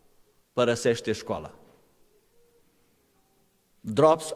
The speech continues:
out of school every eight seconds. La fiecare douăzeci și șase de secunde,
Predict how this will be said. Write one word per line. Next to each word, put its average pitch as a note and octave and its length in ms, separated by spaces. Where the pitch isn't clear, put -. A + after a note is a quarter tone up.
out A2 580
of G#2+ 140
school F#2 440
every C3+ 540
eight A#2 300
seconds. - 600
La C#3+ 140
fiecare A#3+ 480
douăzeci B3 480
și A3 120
șase A3+ 360
de G#3+ 120
secunde, G#3 720